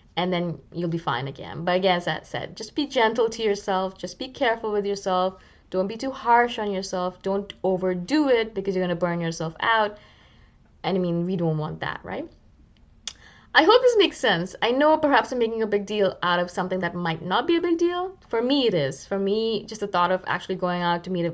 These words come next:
just with one friend even, seems like a horrendous affair, and I really don't wanna do it. And I, I'm gonna postpone it as much as possible because my work is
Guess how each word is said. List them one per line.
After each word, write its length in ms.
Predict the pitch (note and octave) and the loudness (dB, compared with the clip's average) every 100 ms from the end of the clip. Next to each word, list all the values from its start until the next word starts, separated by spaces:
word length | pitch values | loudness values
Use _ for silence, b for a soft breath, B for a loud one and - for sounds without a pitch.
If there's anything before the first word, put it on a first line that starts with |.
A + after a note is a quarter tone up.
| - | 0
just 220 | F#3 E4 | 0 0
with 140 | C4 G#3 | -4 -2
one 280 | G#3 A3 | 2 2
friend 360 | A#3 - F#3+ G3 | 2 -2 -2 -2
even, 340 | F#3+ E3 E3+ b b b b | -2 -2 -4 b b b b
seems 360 | - F#3+ F#3+ F#3+ | -2 0 2 2
like 180 | E3+ | 0
a 380 | E3 D#3+ E3 - | 2 0 0 -2
horrendous 480 | E3 G3 A#3 A#3 F#3+ | 0 6 6 6 0
affair, 400 | F3+ D#3 D#3 D#3+ | -2 2 2 2
and 80 | D#3+ | 2
I 60 | |
really 300 | D#3 G#3 C#4 | 2 2 2
don't 160 | G#3+ F3+ | 2 2
wanna 180 | E3 D#3+ | 0 -2
do 200 | D#3+ D3+ | -2 -2
it. 260 | D#3 D#3 - | -2 -4 -6
And 460 | D#3+ D#3+ D#3 D#3 - | -4 -2 -2 -4 -6
I, 120 | E3 - | -8 0
I'm 160 | E3+ F3+ | 0 2
gonna 140 | F#3 | 0
postpone 460 | - G3+ - C4+ B3 | 0 -4 4 6 6
it 80 | |
as 120 | G3 F3+ | 4 2
much 160 | E3 | -4
as 80 | E3 | -6
possible 500 | - D3 D#3+ E3 D#3+ B B B - | -6 -6 -4 -4 -6 B B B -8
because 300 | F3 F#3+ F3+ | 0 0 2
my 140 | F3 | 2
work 240 | E3+ A#3+ B3 | 4 4 2
is 280 | A3+ - | -6 -10